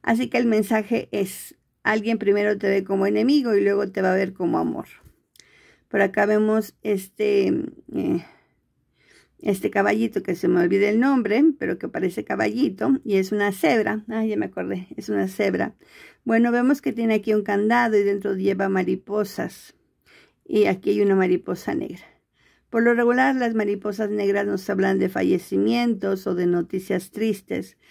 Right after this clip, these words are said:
Cuando llega a tu casa una paloma negra y se posa sobre tu casa,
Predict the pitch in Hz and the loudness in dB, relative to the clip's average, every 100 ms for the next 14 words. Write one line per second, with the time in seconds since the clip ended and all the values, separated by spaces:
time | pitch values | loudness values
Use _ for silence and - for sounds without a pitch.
0 | - _ _ - 196 196 190 196 214 214 | -20 _ _ -2 0 4 2 4 2 2
1 | 208 202 220 220 202 208 190 196 190 190 | -2 -2 2 2 0 -2 0 0 0 2
2 | 185 190 196 208 247 226 202 196 190 180 | 2 2 0 0 0 2 2 2 0 -4
3 | 185 190 185 190 196 190 185 190 190 240 | -4 -6 -6 -6 -2 -2 -2 -4 -4 0
4 | 233 214 208 208 | 0 0 -4 -8